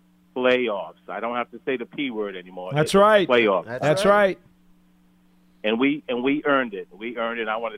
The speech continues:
Speaker 1: thank you guys for all that you do. Uh, happy, happy New Year. Believe me, I'm trying to make my way to Minnesota if I could.
Speaker 2: <laughs> Just make sure you check the weather forecast, okay, R J?
Speaker 3: Yeah, you might need a dog sled, but, uh, either way. But listen, R J,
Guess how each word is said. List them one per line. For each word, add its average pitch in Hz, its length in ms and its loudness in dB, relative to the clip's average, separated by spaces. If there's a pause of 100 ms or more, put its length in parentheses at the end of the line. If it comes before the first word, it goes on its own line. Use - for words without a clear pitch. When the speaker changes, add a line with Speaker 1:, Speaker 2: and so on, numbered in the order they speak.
Speaker 1:
thank 123 220 -6
you 123 80 -18
guys 107 340 -6
for 101 140 -12
all 107 140 -6
that 98 220 -12
you 123 120 -10
do. 117 300 -10 (520)
Uh, 90 220 -6
happy, 120 420 -4
happy 120 360 -6
New 120 160 -4
Year. 123 360 -4 (800)
Believe 117 280 4
me, 110 120 2
I'm 117 160 0
trying 110 240 0
to 110 60 -6
make 117 180 -4
my 113 160 -2
way 117 240 -4
to 113 140 -14
Minnesota 117 540 -8
if 90 120 -16
I 98 100 -10
could. 117 300 -10 (600)
Speaker 2:
<laughs> 170 1000 -6
Just 226 200 2
make 247 200 4
sure 226 140 0
you 262 120 4
check - 280 2
the 226 100 4
weather 233 280 6
forecast, 180 640 4
okay, 254 280 6
R 269 140 8
J? 277 320 4
Speaker 3:
Yeah, 175 140 -4
you 170 120 -4
might 202 200 0
need 190 160 -2
a 175 40 0
dog 170 400 4
sled, 143 400 -4
but, 139 320 -2
uh, 143 80 0
either 165 400 -2
way. 151 220 0
But 135 160 -6
listen, 170 340 -4
R 156 160 0
J, 156 380 -2